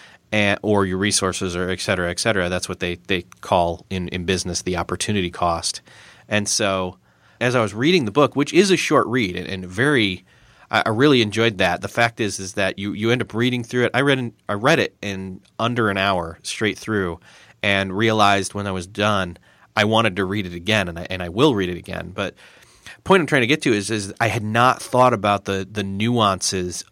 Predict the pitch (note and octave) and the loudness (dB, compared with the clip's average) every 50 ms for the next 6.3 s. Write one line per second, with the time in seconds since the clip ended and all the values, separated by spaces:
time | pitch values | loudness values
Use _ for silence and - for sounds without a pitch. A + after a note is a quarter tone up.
0 | _ _ - A#2 A#2 A#2+ A#2 A2+ A2+ G#2+ G2+ F#2+ - - - - G2+ G2+ G2+ G2 | _ _ 4 6 6 6 6 6 4 2 0 -2 -6 -12 -16 -10 -6 -6 -6 -6
1 | - - A2+ A2 - - A2 G#2 G2 F2+ - - _ _ _ _ _ _ _ _ | -2 0 0 0 0 -2 -4 -4 -4 -4 -6 -10 _ _ _ _ _ _ _ _
2 | _ _ _ _ - G2 G#2 A2 G#2+ G#2 G2+ G2 F#2 F2 F2 F2 E2+ - - - | _ _ _ _ -6 -2 2 2 4 4 2 0 -2 -4 -6 -8 -8 -8 -8 -8
3 | - _ _ _ _ _ _ G#2+ G#2 G#2 F#2+ G2+ A#2 A#2 - - A2 G#2 G2+ G2 | -10 _ _ _ _ _ _ -4 -4 -2 2 2 2 2 4 2 2 2 2 0
4 | E2+ F#2 G2 G2+ G#2+ G#2+ G#2 G2 F#2+ F#2 F2+ - G#2+ G2 F#2 F#2+ F#2+ F2+ - G2+ | -2 -4 -4 -2 -2 -2 0 -2 -2 -4 -4 -4 -6 -6 -4 -4 -6 -4 0 0
5 | G2 F#2+ F2+ F#2+ F#2+ F#2 F#2 F#2 F2+ F#2+ F#2 F#2 - - - - G#2 G2+ G2+ G2 | 0 0 2 0 0 2 2 0 0 -2 -2 -2 -2 -2 -2 -2 -2 -2 0 0
6 | F#2+ F#2+ F2+ F2 - | -2 -4 -4 -8 -12